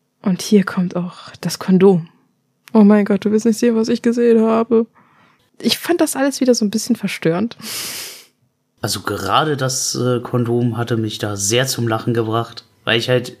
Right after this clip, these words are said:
Speaker 2: irgendwie in der Woche eine Diskussion über Kondome, die sprechen können, hatte.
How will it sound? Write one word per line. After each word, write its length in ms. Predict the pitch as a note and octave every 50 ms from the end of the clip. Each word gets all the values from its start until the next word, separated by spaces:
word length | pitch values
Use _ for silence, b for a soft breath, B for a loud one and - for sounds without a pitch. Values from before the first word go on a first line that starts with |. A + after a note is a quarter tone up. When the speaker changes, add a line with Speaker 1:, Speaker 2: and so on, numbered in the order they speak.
| - - -
Speaker 2:
irgendwie 520 | - D3 D3+ F3 F3+ F#3 E3 C#3 D#3 D#3
in 140 | D3 D3 C#3
der 160 | C#3 C3+ B2+
Woche 320 | C3 C#3 C3+ C#3+ C3+ B2+
eine 220 | A#2 A#2+ B2 B2+ B2
Diskussion 540 | B2 B2 - - - C3 A#2 B2 B2 B2 B2
über 160 | A#2 B2 A#2+
Kondome, 580 | - - B2+ B2 A#2 A#2+ A#2+ B2 B2 A#2+ A#2+
die 140 | A#2 A2 A2+
sprechen 360 | A2+ - - A#2+ A2+ A#2 A#2+
können, 520 | A#2 A#2 A#2 A2+ A2+ A2+ A2 A2 A2 A2 G#2+
hatte. 360 | A2 A2 - A#2 A2+ A2+ A2